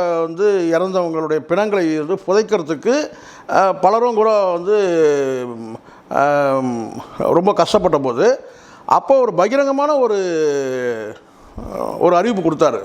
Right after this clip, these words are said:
விஜயகாந்த். "என்னுடைய காலேஜில் வந்து நீங்க வந்து அடக்கம் பண்ணலாம்" அப்படின்னு சொல்லி வந்து அறிக்கை விட்டாரு.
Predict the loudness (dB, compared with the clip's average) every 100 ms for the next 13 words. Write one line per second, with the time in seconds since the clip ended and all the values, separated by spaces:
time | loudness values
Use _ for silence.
0 | 0 0 0 -4 -12 -20 _ -20 -20 -20
1 | -20 -14 -10 0 2 4 4 4 4 4
2 | 2 2 0 0 0 0 0 0 0 2
3 | 2 4 2 2 0 -2 -6 -2 0 0
4 | -2 -2 0 0 -2 -8 -18 -6 -4 0
5 | -2 -2 0 2 2 2 0 -6 0 2
6 | 2 0 -2 -4 -2 -2 2 0